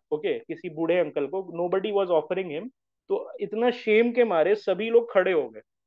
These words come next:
ओके। And then जो बाद में आ रहे थे, अ, उनको सीट देना स्टार्ट कर दिया उन्होंने।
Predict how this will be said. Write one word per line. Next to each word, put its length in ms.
ओके। 300
And 380
then 120
जो 160
बाद 300
में 100
आ 60
रहे 140
थे, 140
अ, 460
उनको 240
सीट 320
देना 200
स्टार्ट 300
कर 160
दिया 200
उन्होंने। 260